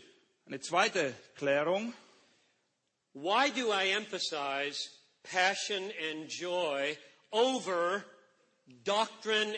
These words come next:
Speaker 2: and right thinking?
Speaker 1: Warum lege ich eine größere Betonung auf Leidenschaft und Freude und vor allem im Gegensatz zu Lehre oder richtigem Denken?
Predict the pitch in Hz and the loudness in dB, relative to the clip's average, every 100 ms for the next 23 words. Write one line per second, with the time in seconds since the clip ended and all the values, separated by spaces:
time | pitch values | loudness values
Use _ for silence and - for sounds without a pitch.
0 | 196 170 170 190 190 - - 190 175 - | -2 -4 0 2 2 -2 -2 0 0 -8
1 | 127 107 - _ _ - 156 214 226 190 | -12 -12 -20 _ _ -4 2 2 4 4
2 | 196 196 185 - - _ - 165 214 202 | 4 2 -4 -8 -20 _ 0 0 2 -2
3 | - 175 165 143 131 156 262 262 233 202 | 0 0 0 -6 -4 -2 0 -2 -2 0
4 | 175 - - 202 175 151 151 160 151 143 | -2 -2 2 2 2 0 -2 -2 0 0
5 | 143 - _ - 143 165 254 190 170 165 | 0 -8 _ -6 4 6 4 2 -4 0
6 | 151 151 - 170 147 - - 170 208 180 | 0 0 -8 -6 -6 -6 -4 0 2 2
7 | 151 156 160 160 151 165 185 170 156 170 | 2 0 -2 -8 -4 -2 0 -2 0 0
8 | 196 160 151 151 - - - _ - 175 | 0 -2 0 0 -2 -14 -18 _ -4 -2
9 | 151 202 214 160 160 175 165 160 160 208 | 2 2 2 2 0 0 0 0 0 -4
10 | - 170 160 156 147 120 98 | -4 -6 -4 -4 -6 -12 -18